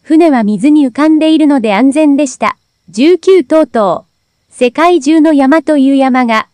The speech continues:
すべて水に覆われてしまいました。二十一番高い板田でさえ、水面から七メートルも下に沈んだほどです。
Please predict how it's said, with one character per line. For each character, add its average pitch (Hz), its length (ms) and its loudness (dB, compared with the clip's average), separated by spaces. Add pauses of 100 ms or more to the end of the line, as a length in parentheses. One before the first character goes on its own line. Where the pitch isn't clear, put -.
す - 180 -4
べ 370 140 0
て 330 140 -4
水 277 220 -2
に 233 140 0
覆 214 60 0
わ 269 240 2
れ 262 100 -2
て 262 140 -4
し 254 120 -6
ま 285 140 0
い 277 80 0
ま 269 100 0
し 254 120 -10
た。 - 200 -6 (600)
二 269 160 0
十 330 200 2
一 277 280 -2
番 330 240 0
高 320 300 0
い 302 100 0
板 285 180 -4
田 285 120 -2
で 269 100 -2
さ 240 180 -6
え、 208 220 -4 (280)
水 311 300 0
面 349 240 2
か 294 140 -2
ら 233 100 -2
七 233 280 0
メ 370 100 0
ー - 20 -2
ト 311 140 -4
ル 277 100 0
も 226 300 -2
下 - 260 -4
に 294 140 2
沈 285 380 0
ん - 20 0
だ 330 120 2
ほ 302 140 -2
ど 294 140 0
で 233 120 -2
す。 - 200 -20